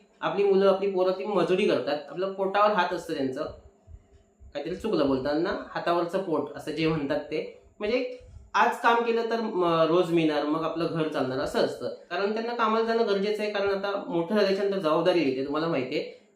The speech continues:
आणि त्याच्यामुळे प्रत्येक जण कुठे ना कुठे कामाला जातो. ए, दोघे इकडे जातात, दोघे तिकडे जातात आणि जे मिळेल ते काम करतात. गावी मजुरी असते, माहिती आहे, असं काही जॉब नसतो. जे मिळेल ते काम करणं म्हणजे मजूर-, मजुरीला जातात सगळीजणं.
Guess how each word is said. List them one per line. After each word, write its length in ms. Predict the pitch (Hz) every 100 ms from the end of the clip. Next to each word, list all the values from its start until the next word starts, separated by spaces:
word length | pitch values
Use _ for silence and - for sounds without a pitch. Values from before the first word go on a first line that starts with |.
| -
आणि 100 | 160
त्याच्यामुळे 500 | 185 220 233 254 262 - _ - _ _
प्रत्येक 300 | 240 240 285
जण 160 | 269 269
कुठे 200 | 262 302
ना 100 | 302
कुठे 220 | 269 254
कामाला 320 | 233 196 190
जातो. 380 | 151 131 113 -
ए, 160 | 175 190
दोघे 280 | 190 180 196
इकडे 260 | 196 185
जातात, 240 | 175 160 160
दोघे 200 | 156 170
तिकडे 240 | 156 156
जातात 420 | 151 - 131 131 - -
आणि 400 | 147 175 190 185 208
जे 160 | 240
मिळेल 240 | 226 226 226
ते 60 |
काम 220 | 214 190 160
करतात. 240 | 160 180
गावी 240 | 185 196
मजुरी 460 | 202 190 165 190 175
असते, 220 | 131 143
माहिती 220 | 139 139
आहे, 80 | 139
असं 160 | 135 165
काही 180 | 180 139
जॉब 340 | 147 160 180
नसतो. 440 | - - 175 - - _
जे 60 | 220
मिळेल 360 | 220 202 208 208
ते 80 |
काम 240 | 196 160 170
करणं 380 | 165 151 143 139
म्हणजे 220 | 147 165
मजूर-, 420 | 160 156 160 -
मजुरीला 480 | 160 156 175 175 165
जातात 440 | 131 127 127 -
सगळीजणं. 540 | - 139 131 113 110